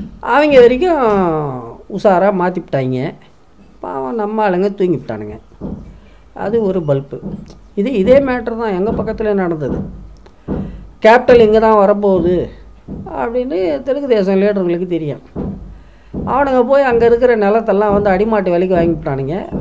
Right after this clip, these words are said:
அவனுங்க கிட்ட இருந்து government யானை விலை, குதிரை விலை கொடுத்து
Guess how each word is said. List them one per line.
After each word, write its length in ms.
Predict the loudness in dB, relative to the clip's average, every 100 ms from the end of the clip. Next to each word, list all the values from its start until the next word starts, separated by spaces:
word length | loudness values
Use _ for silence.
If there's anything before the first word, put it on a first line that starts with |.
| -6
அவனுங்க 280 | -2 0 0
கிட்ட 260 | -2 -4 0
இருந்து 460 | 2 2 -2 -6 -12 -20 -12 -10 -10 -14 -18 -8 2
government 480 | 4 4 2 0
யானை 360 | 2 2 2 2
விலை, 180 | 2 2
குதிரை 320 | 0 0 0
விலை 240 | 0 0
கொடுத்து 380 | -4 -8 -8 -10